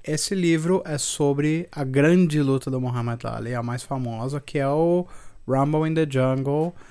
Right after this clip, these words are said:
a luta dele contra o George Foreman na África. Então, assim,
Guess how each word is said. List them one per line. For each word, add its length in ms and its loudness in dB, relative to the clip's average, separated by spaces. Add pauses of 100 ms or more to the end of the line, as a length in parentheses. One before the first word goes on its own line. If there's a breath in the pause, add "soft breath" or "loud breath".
(400 loud breath)
a 60 -2
luta 320 2 (120)
dele 320 2
contra 280 0
o 140 -10
George 260 0
Foreman 560 -2 (420)
na 440 2
África. 440 -8
Então, 280 -4
assim, 420 -4